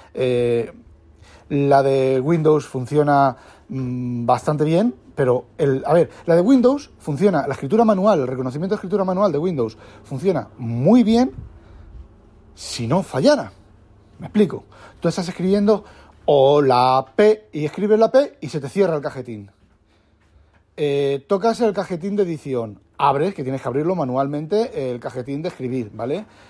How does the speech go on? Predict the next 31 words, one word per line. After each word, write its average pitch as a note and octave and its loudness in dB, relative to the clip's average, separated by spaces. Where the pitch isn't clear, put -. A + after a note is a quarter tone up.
Escribes, D#3+ -4
te C#3 -8
pones C3+ -8
"Hola A3+ 2
Penny", C#3+ -4
sale A2+ -6
arriba F#3+ 2
"Hola D#3 2
Penny". B2 -4
Le C3 -4
das D#3+ 2
al G3+ 4
enter F3 0
para C#3+ 2
que C#3+ -2
lo C#3+ 0
envíe G3 0
y B2+ -12
no C3 -8
lo C3+ -4
envía A#2+ -4
a - -10
ningún A2 -12
lado. A#2 -4
Y B2+ -12
tienes C3 -8
elegido C#3 -4
el B2+ -6
cajetín B2+ -8
de C#3 -4
edición. A#2+ -6